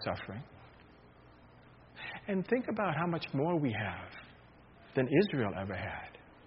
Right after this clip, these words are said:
I mean, let's face it, on a pedestrian level, most of us don't have to worry about where the food's gonna come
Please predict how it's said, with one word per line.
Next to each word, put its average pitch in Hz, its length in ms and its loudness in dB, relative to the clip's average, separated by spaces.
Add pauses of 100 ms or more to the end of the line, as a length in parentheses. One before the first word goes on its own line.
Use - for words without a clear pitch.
(460)
I - 60 2
mean, 165 180 8
let's 190 220 6
face 165 220 8
it, 123 100 6 (100)
on 131 180 6
a - 40 6
pedestrian 131 640 6
level, 104 260 4 (480)
most 196 340 8
of 120 120 2
us 95 180 2 (1400)
don't 151 160 8
have 143 180 8
to 143 80 6
worry 135 160 10
about 120 200 10
where 123 140 8
the 110 80 6 (100)
food's 139 220 6
gonna 104 180 0
come 98 220 -4